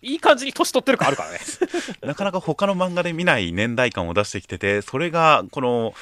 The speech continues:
Speaker 2: なんでしょうね、そのキャラクター性を含めた上でのアクションをしてるっていうあたりが、その坂本デイズという作品の懐の広さを感じられて大変楽しいですね。
Speaker 1: 楽しいですね。
Speaker 2: いやー、こういうキャラが出せるっていうか、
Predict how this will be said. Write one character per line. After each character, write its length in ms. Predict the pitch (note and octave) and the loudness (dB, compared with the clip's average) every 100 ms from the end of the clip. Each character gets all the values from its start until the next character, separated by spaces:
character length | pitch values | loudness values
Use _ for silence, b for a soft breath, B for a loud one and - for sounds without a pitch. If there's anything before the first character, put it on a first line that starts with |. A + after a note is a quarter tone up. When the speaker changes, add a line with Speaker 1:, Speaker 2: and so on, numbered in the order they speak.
| B B B | B B B
Speaker 2:
な 140 | A2 C3+ | -10 -8
ん 40 | |
で 80 | G#2 | -8
し 80 | - | -10
ょ 80 | E2+ | -8
う 40 | |
ね、 200 | F2+ E2+ | -6 -6
そ 140 | - A#2+ | -8 -8
の 80 | |
キ 120 | A#2 C3+ | -2 0
ャ 20 | |
ラ 80 | C#3+ | 0
ク 80 | |
タ 140 | - C#3+ | 2 2
ー 20 | |
性 140 | C#3 | 2
を 80 | C3+ | -4
含 180 | B2+ D#3 | -4 -6
め 60 | C#3 | -4
た 140 | A#2 | -2
上 120 | G#2 | -2
で 100 | C3 | -4
の 100 | A2+ F2 - - | -6 -8 -16 -6
ア 140 | G#2 | -4
ク 80 | A#2 | -4
シ 100 | - | -6
ョ 20 | |
ン 60 | F#2 | -8
を 40 | |
し 80 | E2+ | -6
て 80 | G2 | -8
る 80 | F2+ | -8
っ 20 | |
て 160 | - F#2+ | -6 -4
い 40 | |
う 40 | |
あ 40 | F2 | -4
た 100 | F#2 | -4
り 100 | D#2+ | -6
が、 260 | D#2+ D#2 B B B B - | -4 -4 B B B B -16
そ 180 | - | -12
の 60 | G2+ | -10
坂 260 | - - C3 | -10 -10 -8
本 220 | C3+ B2+ | -6 0
デ 100 | B2+ | 0
イ 40 | |
ズ 80 | F#2+ | -2
と 40 | E2+ | -8
い 20 | |
う 40 | |
作 180 | D2+ F2+ | -10 -10
品 100 | F#2+ | -8
の 80 | F#2 | -8
懐 320 | - - B2 | -8 -10 -8
の 100 | A#2+ | -6
広 200 | A2+ A2+ | -6 -6
さ 80 | E2+ | -6
を 60 | D2+ | -8
感 160 | D#2 | -10
じ 60 | D#2+ | -10
ら 60 | |
れ 60 | D#2 | -12
て 100 | D#2+ | -12
大 160 | - F#2 | -12 -12
変 140 | F#2 | -10
楽 160 | F2+ E2 | -12 -12
し 60 | |
い 40 | D#2 | -16
で 60 | |
す 100 | - | -18
ね。 180 | - F#2 - _ _ - - _ _ _ _ _ - | -18 -18 -20 _ _ -20 -20 _ _ _ _ _ -8
Speaker 1:
楽 100 | D3 | -6
し 20 | |
い 20 | |
で 60 | C#3+ | -6
す 60 | - | -4
ね。 220 | B2 G#2+ - B B - - - | -4 -4 -8 B B -20 -20 -20
Speaker 2:
い 40 | |
や 60 | D2+ | -18
ー、 180 | C#2 D2 | -18 -20
こ 160 | - F#2 | -16 -12
う 60 | |
い 40 | G2 | -12
う 40 | |
キ 120 | - | -10
ャ 40 | G2 | -8
ラ 40 | |
が 100 | F2+ | -8
出 100 | E2 | -8
せ 140 | - F2 | -10 -12
る 60 | |
っ 40 | E2+ | -14
て 200 | - F#2 | -14 -10
い 20 | |
う 40 | |
か、 240 | - G2 | -4 -4